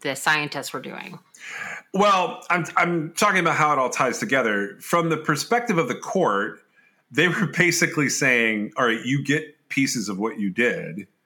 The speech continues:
Speaker 2: Uh, and, and that is, it,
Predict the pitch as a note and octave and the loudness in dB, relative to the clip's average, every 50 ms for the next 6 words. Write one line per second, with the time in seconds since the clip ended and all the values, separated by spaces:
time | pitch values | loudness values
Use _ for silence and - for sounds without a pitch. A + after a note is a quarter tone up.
0 | _ _ _ _ _ _ _ _ _ _ _ _ _ _ _ _ _ _ - C#3+ | _ _ _ _ _ _ _ _ _ _ _ _ _ _ _ _ _ _ 0 2
1 | B2 A2+ G#2+ G2+ G2 G2+ A2 - - - B2+ A#2 A2+ G#2+ G#2 A2 - B2 A#2 A2 | 4 4 4 4 2 0 -2 -4 -2 2 2 2 2 2 0 -2 0 0 0 2
2 | G#2+ G2+ A2+ A2+ A2+ G#2+ G#2+ G#2+ G#2+ G#2 G2 G2+ C#3 D3 D3 D3 | 2 2 2 2 2 2 2 2 2 0 -2 -2 -2 -2 -2 -2